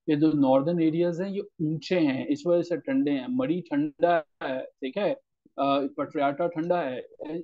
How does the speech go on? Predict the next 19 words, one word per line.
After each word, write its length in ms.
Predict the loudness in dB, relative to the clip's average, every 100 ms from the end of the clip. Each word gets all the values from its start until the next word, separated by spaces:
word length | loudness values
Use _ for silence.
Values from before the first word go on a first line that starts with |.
| -8
इसलिए 580 | -10 -8 -4 -4 -4 -6 -2
जो 80 | 0
हमारे 260 | 2 2
कश्मीरी 640 | 0 -4 0 2 2 0 -2 0
इलाके 340 | -2 -2 -4
जो 100 | -4
हैं 80 | -2
वो 160 | -4
ठंडे 260 | -4 -2 0
हैं। 180 | -2 -4 _ 0
क्यों 200 | 2 2
ठंडे 240 | 0 -4
हैं? 140 | -6 -8 _ _ 0
क्योंकि 180 | 4
वहां 240 | 6 6 4
पे 80 | 2
temperature 440 | 0 0 0 0
कम 180 | 2 2
हो, 180 | 0